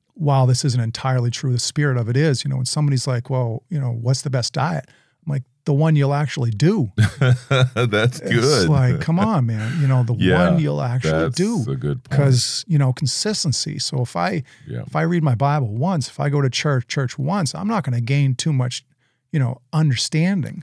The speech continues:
Speaker 2: Right.
Speaker 1: Which will turn into action.
Speaker 2: Yeah.
Speaker 1: Which will turn into right living, how I un-, understand that.
Speaker 2: Yeah.
Speaker 1: So there needs to be consistency. So,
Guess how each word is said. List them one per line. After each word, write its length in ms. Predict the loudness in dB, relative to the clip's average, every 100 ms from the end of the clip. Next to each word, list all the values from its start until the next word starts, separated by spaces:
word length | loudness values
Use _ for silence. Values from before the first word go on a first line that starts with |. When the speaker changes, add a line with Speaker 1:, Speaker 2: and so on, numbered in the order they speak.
| -8
Speaker 2:
Right. 440 | -4 -2 -2 -4 -8 _ _ _
Speaker 1:
Which 560 | -2 0 0 -2 -2 -6 -6
will 240 | -2 0
turn 320 | 0 0 2
into 200 | 2 0
action. 440 | 0 0 -2 -8 -14 _ _
Speaker 2:
Yeah. 280 | -6 -4 -4 -10 _ _ _ _
Speaker 1:
Which 180 | -6 -6
will 100 | -8
turn 280 | -4 -2 0
into 200 | 0 -2
right 340 | -2 -2 -2
living, 480 | 0 0 0 -6 -10 _ _ _ _
how 400 | _ -4 0 0 0
I 200 | -2 -2
un-, 240 | -2 -6 -12 _
understand 640 | -4 -2 -4 -2 0 0 -6
that. 160 | -8 _ -6
Speaker 2:
Yeah. 300 | -4 -4 -6
Speaker 1:
So 320 | -4 -4 -2
there 160 | 0 0
needs 360 | 2 2 0
to 100 | -4
be 440 | -2 0 0 0 -2
consistency. 920 | -6 -4 -2 -2 -2 -4 -6 -4 -4
So, 400 | -4 -6 -6 -8